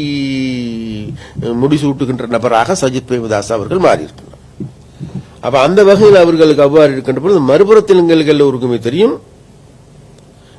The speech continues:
இன்றைக்கு லஞ்ச ஊழல் மோசடியில் ஈடுபட்டவர்கள் படிப்படியாக ஒவ்வொருவரும் தாங்களுடைய விலாசத்தை மாற்றிக்கொண்டு சிறைச்சாலை என்கின்ற விலாசத்தை நோக்கி போய் கொண்டிருக்கின்றார்கள்.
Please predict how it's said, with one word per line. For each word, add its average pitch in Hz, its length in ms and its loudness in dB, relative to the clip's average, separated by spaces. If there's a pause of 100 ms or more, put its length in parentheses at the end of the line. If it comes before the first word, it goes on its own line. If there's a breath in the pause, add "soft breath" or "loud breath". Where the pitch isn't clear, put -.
(100 soft breath)
இன்றைக்கு 143 280 0
லஞ்ச 156 380 2
ஊழல் 160 360 0
மோசடியில் 156 500 0
ஈடுபட்டவர்கள் 147 500 -2
படிப்படியாக 147 760 -2 (240 loud breath)
ஒவ்வொருவரும் 151 500 4
தாங்களுடைய 143 500 0
விலாசத்தை 139 520 0
மாற்றிக்கொண்டு 147 1000 0 (260 loud breath)
சிறைச்சாலை 190 600 4
என்கின்ற 165 420 2
விலாசத்தை 143 500 0
நோக்கி 131 240 -4
போய் 160 200 -4
கொண்டிருக்கின்றார்கள். - 680 -10